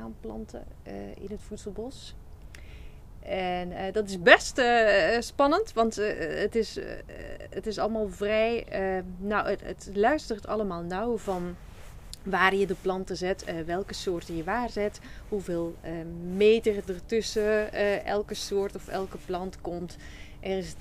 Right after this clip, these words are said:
ik heb een heel beplantingsplan gemaakt en, ehm, het zit dus allemaal in mijn hoofd. En we gaan het, ehm, ja, over een paar weken gaan we het ook echt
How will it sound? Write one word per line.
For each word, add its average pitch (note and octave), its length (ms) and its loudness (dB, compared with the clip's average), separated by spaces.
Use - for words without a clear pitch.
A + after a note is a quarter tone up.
ik - 60 -8
heb E3+ 120 -8
een D#3+ 80 -8
heel G3 180 0
beplantingsplan G#3+ 920 -4
gemaakt G3+ 520 -6
en, F#3 420 -2
ehm, F3 260 -2
het G3 120 -10
zit G3 120 -6
dus E3+ 160 -6
allemaal B3 200 0
in D#3+ 60 -4
mijn D3+ 180 -4
hoofd. D4 640 4
En F#3+ 180 -6
we E3+ 60 -4
gaan D4 340 0
het, D#4+ 340 -2
ehm, G3+ 320 0
ja, G4 140 -8
over G3 260 -4
een F#3 160 -4
paar A#3 240 -4
weken G3+ 260 -2
gaan G3+ 120 -6
we F#3+ 60 -6
het F#3 120 -10
ook - 160 -8
echt - 280 -8